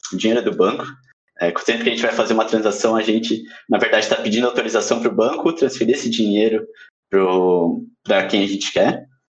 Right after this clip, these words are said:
Então, entre a gente e a outra pessoa tem o banco, tem o Banco Central, tem o banco da outra pessoa, e até chegar na outra pessoa, né? Além disso, o banco não tem todo o nosso dinheiro, né? A gente hoje, todos os bancos no Brasil e quase boa parte do mundo trabalham com reservas,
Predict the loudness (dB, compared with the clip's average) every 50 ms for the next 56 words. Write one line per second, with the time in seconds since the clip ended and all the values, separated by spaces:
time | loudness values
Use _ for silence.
0 | _ _ _ -10 -2 0 2 4 4 4 4 2 2 2 2 0 0 2 2 2
1 | 2 2 2 0 -4 0 2 2 4 2 2 0 0 0 0 0 -2 0 2 2
2 | 4 4 4 2 2 2 0 2 2 0 2 2 2 2 2 0 0 0 0 0
3 | 0 0 0 0 0 2 0 0 -2 -2 -4 -6 -6 -2 0 2 4 4 4 2
4 | 0 -2 -12 -18 -20 -20 -10 -2 0 2 2 2 2 0 0 0 0 0 0 0
5 | 0 -2 -2 -2 -2 -2 0 0 2 2 2 0 -4 -4 -4 0 0 0 0 0
6 | -2 -2 0 0 0 2 2 0 0 0 -2 -2 -2 0 0 2 2 2 2 0
7 | -4 -8 _ _ _ _ _ _ _ _ _ _ _ _ _ _ _ 0 0 2
8 | 2 0 2 0 0 2 2 2 4 4 2 2 2 2 2 2 2 2 2 2
9 | 2 2 2 0 2 2 2 2 0 -2 -4 -6 -6 -2 -2 0 0 0 0 -2
10 | -2 -2 -2 -2 -2 -2 -2 -2 0 2 4 4 4 2 0 0 -2 -2 0 0
11 | 0 0 0 -2 -4 0 2 2 2 2 0 -2 -4 -4 -4 -6 -4 -2 0 2
12 | 2 2 2 2 0 0 0 0 0 0 0 0 0 0 -2 -2 0 0 -2 -2
13 | -2 -2 -2 0 0 -2 -2 -2 0 0 2 4 2 2 0 -2 -2 -2 -2 0
14 | 2 2 2 2 2 2 2 4 2 2